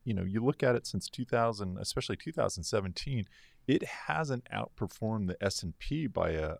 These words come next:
a, by a big margin. Just, it's pretty much flat, its R S line. So, um, and I know that, that Wall Street has been, you know, also wanting them to move into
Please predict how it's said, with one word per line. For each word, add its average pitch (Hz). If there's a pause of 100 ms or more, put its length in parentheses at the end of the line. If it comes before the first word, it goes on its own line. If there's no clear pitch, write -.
a, 78 (960)
by 90
a 82
big 104
margin. 87
Just, -
it's 95 (120)
pretty 151
much 87
flat, 110
its -
R 90
S 101
line. 80 (280)
So, 117 (760)
um, 95 (100)
and 117
I 131
know 147
that, 127
that - (180)
Wall 120
Street 120
has 95
been, 101 (200)
you 104
know, 92
also 104 (300)
wanting 104
them 95
to 92
move 95
into 90